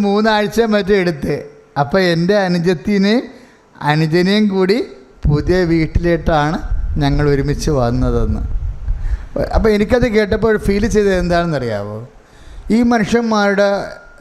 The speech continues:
മറ്റുള്ളവർക്ക് അത്ര നിസ്സാരമായിട്ട് തോന്നുന്ന കാര്യങ്ങളൊന്നും ദൈവത്തിന് നിസ്സാരമായിട്ട് തോന്നത്തില്ല. ദൈവം സീരിയസ് ആയിട്ട് എടുക്കണമല്ല, ഇല്ലേ? അവരുടെ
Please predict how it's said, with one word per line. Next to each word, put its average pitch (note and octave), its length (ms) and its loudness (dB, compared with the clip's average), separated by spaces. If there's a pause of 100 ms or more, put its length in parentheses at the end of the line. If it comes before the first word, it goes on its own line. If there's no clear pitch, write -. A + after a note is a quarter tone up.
(240)
മറ്റുള്ളവർക്ക് A#3+ 640 2
അത്ര A3 160 0 (160)
നിസ്സാരമായിട്ട് G3 580 0
തോന്നുന്ന F#3 260 0 (120)
കാര്യങ്ങളൊന്നും E3 640 2 (520)
ദൈവത്തിന് F3 440 0 (120)
നിസ്സാരമായിട്ട് D#3+ 600 0 (120)
തോന്നത്തില്ല. C3 560 0 (420)
ദൈവം C#3 240 2 (100)
സീരിയസ് D3+ 420 0
ആയിട്ട് D3 200 0
എടുക്കണമല്ല, A2+ 520 -2 (1400)
ഇല്ലേ? F3+ 140 4 (140)
അവരുടെ A3+ 360 2